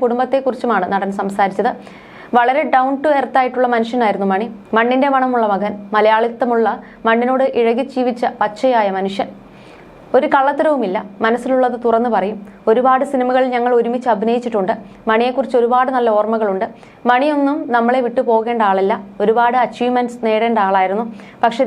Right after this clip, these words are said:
ദൈവം മണിയെ നേരത്തെ കൊണ്ടുപോയി, താരം പറഞ്ഞു. കൊച്ചു കൊച്ചു സന്തോഷങ്ങളും എൻ്റെ വീട്, അപ്പൂൻ്റെയും വീട് എന്നീ സിനിമകൾ ചെയ്യണമെന്ന് കരുതി ഞങ്ങൾ ചെയ്തതല്ല. കൊച്ചു കൊച്ചു സന്തോഷങ്ങളിലേക്ക് വേറൊരു കുട്ടിയെ സത്യൻ അന്തിക്കാട് കണ്ടെത്തി വെച്ചിരുന്നു. പക്ഷെ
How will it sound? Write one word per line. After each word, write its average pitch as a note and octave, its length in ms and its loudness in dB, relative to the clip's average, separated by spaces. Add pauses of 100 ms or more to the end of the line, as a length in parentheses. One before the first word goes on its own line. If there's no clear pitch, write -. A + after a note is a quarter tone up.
ദൈവം B3+ 260 2
മണിയെ A#3+ 300 0
നേരത്തെ A3 300 0 (100)
കൊണ്ടുപോയി, G#3+ 380 -2 (600)
താരം G3+ 320 2
പറഞ്ഞു. G3 240 -4 (360)
കൊച്ചു A#3 240 2
കൊച്ചു D4+ 240 0
സന്തോഷങ്ങളും D4 560 0 (120)
എൻ്റെ B3 200 0
വീട്, C4 220 0
അപ്പൂൻ്റെയും B3+ 420 0
വീട് B3+ 140 2
എന്നീ C4 240 -2
സിനിമകൾ A#3+ 400 0
ചെയ്യണമെന്ന് A#3 440 0 (340)
കരുതി A3+ 360 2
ഞങ്ങൾ A#3 200 0 (120)
ചെയ്തതല്ല. G3+ 440 0 (400)
കൊച്ചു A3 220 0
കൊച്ചു C4+ 240 0
സന്തോഷങ്ങളിലേക്ക് C4 720 0
വേറൊരു A#3+ 320 0
കുട്ടിയെ B3+ 360 0
സത്യൻ A#3+ 240 -2
അന്തിക്കാട് A#3+ 400 0
കണ്ടെത്തി G#3+ 320 -2
വെച്ചിരുന്നു. G3 320 -4 (380)
പക്ഷെ B3 180 2